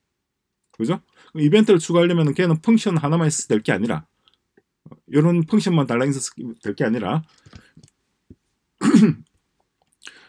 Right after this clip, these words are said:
요 프로덕트 라이브 앱 폼 컴포넌트처럼 보시면 요렇게 얘-, 얘처럼 얘는 라이브 컴포넌트 돼 있잖아요.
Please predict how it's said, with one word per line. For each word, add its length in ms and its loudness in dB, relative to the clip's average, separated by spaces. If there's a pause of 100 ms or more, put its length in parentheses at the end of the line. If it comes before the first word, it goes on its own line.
(120)
요 100 2
프로덕트 520 2 (320)
라이브 260 2
앱 200 0
폼 160 -4
컴포넌트처럼 760 -6 (260)
보시면 380 -6
요렇게 340 -6
얘-, 120 -14 (800)
얘처럼 420 -6 (840)
얘는 320 -2
라이브 220 -2
컴포넌트 400 0
돼 80 -2
있잖아요. 420 -4